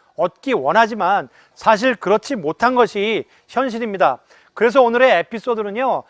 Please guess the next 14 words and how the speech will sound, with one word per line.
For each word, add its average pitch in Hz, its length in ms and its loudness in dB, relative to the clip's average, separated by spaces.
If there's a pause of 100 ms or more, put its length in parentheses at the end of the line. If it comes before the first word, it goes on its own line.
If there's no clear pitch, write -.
(240)
캐나다에서의 208 1000 2
골프 269 280 -10
관련 254 300 -2
취업에 277 440 -2
대해서 180 440 -6 (360)
전반적으로 247 920 2
정리해서 240 840 0 (240)
알려드리도록 220 760 2
하겠습니다. 185 560 -2 (560)
가장 285 480 0
먼저 214 580 2 (300)
이곳에서 254 520 2
일을 208 240 -2
하려면 214 600 -4